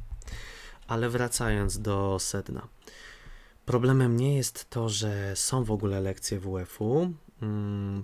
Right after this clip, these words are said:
problemem jest to, że jest one na początku dnia. I dlaczego?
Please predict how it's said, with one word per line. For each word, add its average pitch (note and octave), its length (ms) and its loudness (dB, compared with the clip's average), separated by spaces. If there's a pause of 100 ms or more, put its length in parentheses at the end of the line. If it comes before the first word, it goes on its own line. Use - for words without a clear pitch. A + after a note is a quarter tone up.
(120)
problemem A2+ 760 -4
jest G#2+ 500 -4
to, G#2 260 -2
że G#2+ 280 -2
jest A2 440 -4
one G#2+ 300 0
na G2+ 160 -2
początku G#2+ 920 0
dnia. G2 360 0 (680)
I G#2+ 320 0
dlaczego? G#2+ 520 0